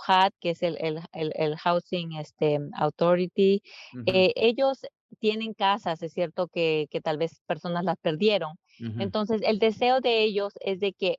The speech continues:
Speaker 1: la persona que vaya a comprarla habite, sea una persona que no lo haga para negocios, sino que, que, que, que ellos aprovechen de esa, de esa, de esa propiedad. Entonces, ellos dan un tiempo,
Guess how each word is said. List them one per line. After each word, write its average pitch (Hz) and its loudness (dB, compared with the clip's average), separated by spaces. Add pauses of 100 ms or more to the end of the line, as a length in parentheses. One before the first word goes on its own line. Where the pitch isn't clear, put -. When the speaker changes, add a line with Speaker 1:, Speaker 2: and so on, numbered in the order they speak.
(100)
Speaker 1:
la 175 -2
persona 202 -6
que 196 -6
vaya 175 0
a 170 -6
comprarla 170 -2 (360)
habite, 180 -2
sea 190 0
una 196 0
persona 190 0
que 190 -2
no 175 -2
lo 180 2
haga 180 2
para 170 -2
negocios, 170 -2
sino 165 -8
que, 170 0 (400)
que, 180 0
que, 185 2
que 208 2
ellos 214 0
aprovechen 190 -2
de 165 -2
esa, 175 -2
de 170 -2
esa, 160 0
de 170 0
esa 175 -2
propiedad. 170 0 (420)
Entonces, 214 -8
ellos 262 -2
dan 269 0
un 262 -10
tiempo, 208 0